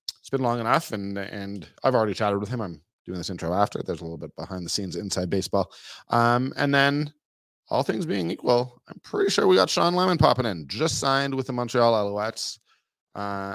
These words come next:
I know there were a lot of people who were wondering if he might come back to Calgary. Um, what happens if James Vaughters, um, gets hurt a day or two earlier? Do we see Sean Lemon in a Stampeders uniform? I'm curious what he has to say about that.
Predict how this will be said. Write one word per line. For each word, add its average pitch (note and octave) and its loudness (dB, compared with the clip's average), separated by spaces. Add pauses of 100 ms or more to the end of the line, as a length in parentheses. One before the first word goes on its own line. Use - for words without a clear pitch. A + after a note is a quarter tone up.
I A2 -4
know A#2+ -4
there A2+ -2
were A2+ -2
a A#2 -2
lot G#2+ -2
of A2 -10
people A2+ -6
who G#2+ -6
were G#2+ -2
wondering G#2+ -6
if G2 -10
he A2 -10
might G#2 -6
come A#2 -2
back G#2+ 2
to A#2 0
Calgary. B2 2 (140)
Um, F#2+ -10 (680)
what A2 6
happens B2 4
if G2+ -6
James G2 -12
Vaughters, F#2 -8 (440)
um, F2+ -12 (200)
gets G2 -8
hurt A2 -4
a G2+ -10
day F#2 -4
or A2 2
two A#2 0
earlier? A2+ 4 (160)
Do F#2 -12
we F#2 -8
see G#2+ -6
Sean G2+ -6
Lemon G2+ -6
in G2 -6
a F#2+ -8
Stampeders G2 -6
uniform? A#2 -4 (1040)
I'm - -20
curious G2+ -8
what F#2 -8
he G#2 -4
has G#2+ -2
to - -6
say A#2 0
about A#2+ -2
that. B2+ 4